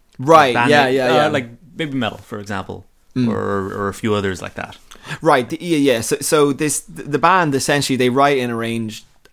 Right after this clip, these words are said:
Speaker 1: um, their own stuff. Th-, they get a little bit of help with, um, with production and, and lyrics and stuff
Speaker 2: Mm.
Speaker 1: like probably the English lyrics,
Speaker 2: Yes.
Speaker 1: realistically, um, from their producer. But yeah, no, they're, they're, they're the real deal, you know, which is,
Speaker 2: Yeah.
Speaker 1: which is great. Um, and the rest of the band w-, went to music school with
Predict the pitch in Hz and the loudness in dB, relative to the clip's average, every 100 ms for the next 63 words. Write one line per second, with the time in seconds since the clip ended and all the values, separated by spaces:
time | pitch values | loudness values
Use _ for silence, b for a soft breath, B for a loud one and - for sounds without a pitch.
0 | - 117 110 110 110 107 101 - 110 - | -8 -4 -4 -4 -4 -4 -4 -2 -2 -4
1 | - 117 131 - 139 151 156 151 139 131 | -12 -12 -10 -2 0 2 4 2 2 0
2 | 123 131 131 - 139 127 120 - 117 110 | 2 0 -4 -6 0 0 -2 -4 -4 -2
3 | 110 104 b b b b - 139 - 131 | -4 -6 b b b b -2 -2 0 0
4 | 135 175 170 123 123 117 120 117 135 151 | 2 0 0 0 -4 -4 -2 0 2 0
5 | - 156 117 110 98 87 139 127 117 113 | -2 -2 0 0 -2 -4 -2 -2 -4 -6
6 | 117 117 - 123 120 120 - - 123 117 | -6 -8 -6 -4 -4 -4 -10 -6 -2 -2
7 | 110 110 120 113 B B - 123 117 113 | -2 -4 -6 -8 B B -4 0 0 -2
8 | - 123 113 113 - 120 117 110 113 120 | -2 -2 -2 -4 -8 -6 -4 -2 -2 0
9 | 170 135 135 156 117 117 120 131 127 151 | 0 2 2 2 0 -4 -6 -6 0 2
10 | 151 170 175 208 127 120 101 107 - 123 | 2 2 4 4 4 0 -2 -6 -4 -4
11 | 107 - 151 117 143 127 113 135 104 - | -4 -8 -6 -4 -4 -4 0 0 0 -6
12 | B B - 120 117 113 - 127 139 151 | B B -4 -2 -2 -4 -4 0 2 2
13 | - 131 127 120 117 95 - _ 127 127 | 0 -6 -4 -4 -6 -10 -16 _ -4 -4
14 | 120 123 120 117 - 123 110 113 104 | -4 -6 -6 -6 -4 -4 -2 -6 -8